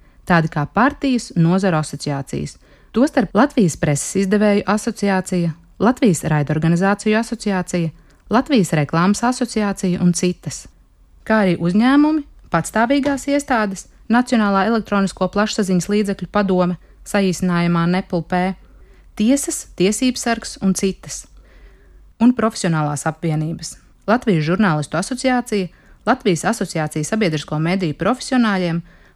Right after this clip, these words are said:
Baltijas mediju pētniecības apvienība, kā arī citas biedrības un nodibinājumi, piemēram,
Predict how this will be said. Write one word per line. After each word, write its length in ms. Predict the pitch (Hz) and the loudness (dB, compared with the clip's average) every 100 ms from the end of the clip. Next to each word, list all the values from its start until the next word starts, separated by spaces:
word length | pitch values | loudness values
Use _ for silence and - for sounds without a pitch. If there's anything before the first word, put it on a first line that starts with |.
| - | 0
Baltijas 440 | 190 269 196 151 | 2 2 0 0
mediju 300 | 196 190 147 - | 0 0 -2 -2
pētniecības 680 | 208 269 233 - 196 175 214 | 0 2 0 0 -4 -4 -6
apvienība, 560 | 214 202 175 165 160 - - - - | -4 -2 0 -2 -4 -10 -18 -10 0
kā 160 | 185 | 2
arī 140 | 180 170 | 2 0
citas 340 | 262 285 180 | -2 -2 -4
biedrības 540 | 170 240 185 156 151 165 | 0 0 0 -4 -4 -2
un 140 | 175 | 0
nodibinājumi, 680 | 190 156 147 151 147 147 151 | 0 0 -2 -2 -2 -4 -2
piemēram, 520 | 233 254 220 180 214 | 2 4 4 0 -2